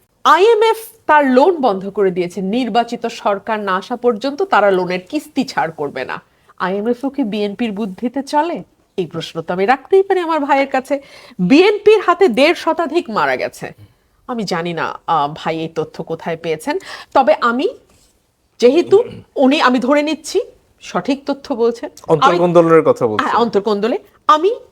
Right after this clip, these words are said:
Speaker 1: এই তথ্য সঠিক ধরে প্রশ্ন রাখছি, বাংলাদেশে তো একটি সরকার আছে বর্তমানে,
Speaker 2: হুম।
Speaker 1: সেই সরকারটি কি করছে?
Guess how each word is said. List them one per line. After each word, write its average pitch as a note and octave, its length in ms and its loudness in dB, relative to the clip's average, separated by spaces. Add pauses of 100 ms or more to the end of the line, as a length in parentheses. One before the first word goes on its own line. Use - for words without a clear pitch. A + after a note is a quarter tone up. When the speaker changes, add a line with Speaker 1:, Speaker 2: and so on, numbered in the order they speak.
(180)
Speaker 1:
এই E4 180 2
তথ্য D#4+ 400 -4
সঠিক E4 500 0 (100)
ধরে D4 280 -2
প্রশ্ন F#3+ 400 -6
রাখছি, E3 500 -6 (380)
বাংলাদেশে D#4 480 -4
তো D#4+ 120 -14
একটি D4+ 220 -14
সরকার A3+ 600 -4
আছে - 240 -12
বর্তমানে, - 560 -18 (340)
Speaker 2:
হুম। A#2 160 -12 (260)
Speaker 1:
সেই D#4+ 200 -6
সরকারটি B3+ 640 -2
কি C#3+ 180 -12
করছে? - 440 -16